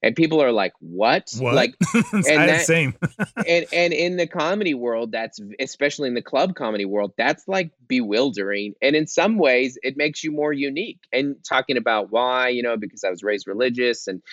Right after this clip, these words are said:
Speaker 1: that's the only rule when you grow up is, like, Don't do it, man. Whatever you do,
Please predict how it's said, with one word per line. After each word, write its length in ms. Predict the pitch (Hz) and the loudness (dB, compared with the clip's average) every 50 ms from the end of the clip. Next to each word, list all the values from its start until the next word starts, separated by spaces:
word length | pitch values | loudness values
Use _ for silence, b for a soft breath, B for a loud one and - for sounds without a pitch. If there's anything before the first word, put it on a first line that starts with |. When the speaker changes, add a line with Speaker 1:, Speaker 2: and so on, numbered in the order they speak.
| B B B B B B _ | B B B B B B _
Speaker 1:
that's 220 | - 110 107 - - | 0 0 0 0 0
the 140 | 127 117 113 | 0 2 2
only 200 | 113 113 110 104 | 2 2 0 0
rule 520 | 101 107 117 123 123 123 123 123 123 117 | 2 2 2 2 2 2 2 2 0 -2
when 140 | - 120 117 117 | -2 -2 -2 -2
you 80 | 113 110 | -2 0
grow 260 | 120 117 113 117 117 | 2 2 4 4 4
up 200 | 117 117 117 - | 2 2 0 -2
is, 120 | 113 101 101 | -4 -4 -2
like, 180 | 95 90 82 _ - | -4 -4 -4 _ -2
Don't 240 | 113 107 110 107 - | 0 0 0 0 2
do 200 | 139 143 139 131 | 2 2 4 2
it, 100 | 120 98 | 2 2
man. 340 | 117 113 110 107 107 110 117 | 0 2 2 2 0 -2 -4
Whatever 320 | 117 110 113 117 113 113 127 | -4 -2 -2 -2 0 0 2
you 160 | 135 139 139 | 2 2 2
do, 440 | 135 151 151 147 139 127 120 117 117 | 2 2 4 4 4 2 2 -2 -4